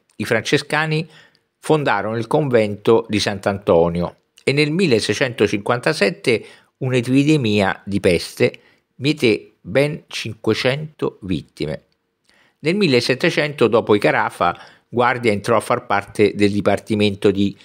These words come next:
Maratea, come feudo del marchese d'Altavilla. In seguito appartenne agli Spinelli, sino alla fine della feudalità, nel milleottocentosei. Nel milleottocentocinquantasette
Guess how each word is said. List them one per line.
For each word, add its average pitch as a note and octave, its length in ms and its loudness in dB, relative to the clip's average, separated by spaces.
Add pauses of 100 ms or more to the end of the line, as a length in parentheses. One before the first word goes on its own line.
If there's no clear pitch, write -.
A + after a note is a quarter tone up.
(140)
Maratea, F#2+ 840 0 (300)
come C#3+ 240 2
feudo B2 580 2 (200)
del A#2+ 180 -2
marchese G#2+ 540 0
d'Altavilla. F2+ 800 -2 (340)
In C#3+ 140 -8
seguito C3 640 2 (240)
appartenne G2 560 -2
agli F#2+ 160 0
Spinelli, G#2+ 800 0
sino G2+ 300 -2
alla F#2+ 120 2
fine A2 420 0 (280)
della F#2 260 -2
feudalità, G2 840 0 (280)
nel E2 160 -6
milleottocentosei. F2 1300 0 (640)
Nel B2 220 -2
milleottocentocinquantasette B2+ 2250 0